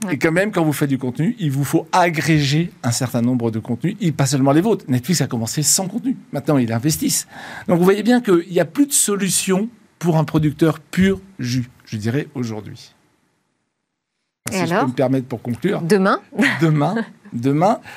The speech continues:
Speaker 2: Aujourd'hui, on est dans un monde organisé par des plateformes. Et donc, vous savez, soit vous êtes un, un organisateur d'audience, et puis tant pis pour le contenu. Je, j'étais chez T F un quand on a vu Google arriver. Et à l'époque, chez T F un, on se disait, quand on investit tant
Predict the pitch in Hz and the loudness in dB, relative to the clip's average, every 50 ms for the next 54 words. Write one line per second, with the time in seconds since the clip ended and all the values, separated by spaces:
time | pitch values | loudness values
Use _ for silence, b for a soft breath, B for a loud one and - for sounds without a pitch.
0 | B B B - 196 196 208 202 220 220 202 175 170 165 156 156 165 170 175 180 | B B B 2 4 4 4 2 2 2 2 4 4 4 4 2 2 2 2 0
1 | 170 151 165 165 185 170 160 160 170 160 160 151 160 160 160 131 135 135 127 135 | 0 0 -2 0 -2 0 0 0 -2 -2 0 0 -2 0 0 0 -2 -2 -2 -2
2 | 127 - 170 170 202 254 240 233 - _ - - 117 113 117 113 - 151 131 139 | -2 0 0 0 0 -2 -4 -10 -14 _ -14 -10 -8 -6 -2 0 0 0 2 0
3 | 139 123 - - - - - - - - 214 226 220 175 165 151 170 160 165 143 | 0 -2 -2 -4 -6 -6 -4 -4 -2 2 2 2 2 2 2 0 0 0 0 0
4 | 131 117 B B B B B B B B 127 147 185 196 196 185 165 170 160 160 | 0 -2 B B B B B B B B 0 2 4 4 2 2 0 0 2 2
5 | 151 147 156 143 131 165 151 131 139 147 151 139 135 156 165 160 156 139 120 - | 2 2 0 0 2 0 0 2 2 2 2 2 2 2 2 2 2 0 -2 -4
6 | - - - - - 131 117 - 135 - 156 151 - 165 156 156 131 123 127 165 | -8 -10 -10 -10 -8 -8 -8 -8 -4 -2 -2 0 0 -2 -2 -2 -2 -2 0 0
7 | 185 302 277 220 B B B B B B B B - 113 113 123 123 120 117 110 | 0 0 0 -2 B B B B B B B B -8 -6 -2 -2 -2 0 0 2
8 | 123 135 135 151 143 - 139 135 131 - 147 139 - 165 156 151 135 - 127 123 | 0 2 2 2 2 2 2 0 2 2 0 2 2 0 -2 -2 -2 -2 -2 0
9 | 120 131 131 123 135 123 135 123 123 123 131 147 156 196 240 220 165 127 120 123 | 0 0 0 0 0 2 2 2 2 4 4 4 4 4 4 4 4 4 2 2
10 | 123 151 135 - 131 - 123 117 113 - 185 190 165 127 131 131 165 170 160 135 | 2 0 0 0 0 0 0 -2 0 0 0 0 0 0 0 2 0 0 0 -2
11 | - 135 139 131 127 131 123 - - - 147 143 - - 226 202 170 - | -2 0 0 2 2 0 -2 -2 -2 -4 -4 -4 0 0 0 0 0 -6